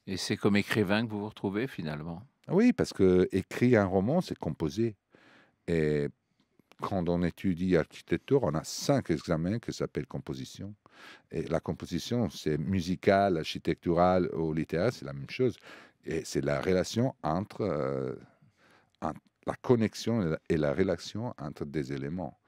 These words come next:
Speaker 2: Et pour moi, c'est toujours ça, la, la, l'école que j'ai eue. Je, je n'ai que ça, mais c'est, ça suffit pour moi.
Speaker 1: Oui, c'est déjà beaucoup de choses, non ?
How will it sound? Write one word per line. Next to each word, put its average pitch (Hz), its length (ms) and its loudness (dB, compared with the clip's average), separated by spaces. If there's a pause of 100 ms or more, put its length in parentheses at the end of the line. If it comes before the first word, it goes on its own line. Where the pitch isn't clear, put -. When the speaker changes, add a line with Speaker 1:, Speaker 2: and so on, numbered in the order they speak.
(500)
Speaker 2:
Et 76 160 -4
pour 87 240 -6
moi, 107 180 6
c'est - 160 -2
toujours 85 480 -2
ça, 98 400 2 (220)
la, 69 320 -4
la, 69 200 -6
l'école 85 520 0
que - 140 -6
j'ai 76 180 -4
eue. 67 220 -6 (100)
Je, 73 160 -10 (460)
je 82 140 -6
n'ai 92 120 0
que - 180 -2
ça, - 320 -4 (300)
mais 85 160 0
c'est, - 260 -8
ça - 180 -8
suffit - 380 -6
pour 69 200 -10
moi. 67 180 -12 (200)
Speaker 1:
Oui, 151 180 -10 (120)
c'est 95 80 -8
déjà 90 240 -6
beaucoup 90 220 -8
de 90 60 -16
choses, 156 280 -10
non ? 113 140 -8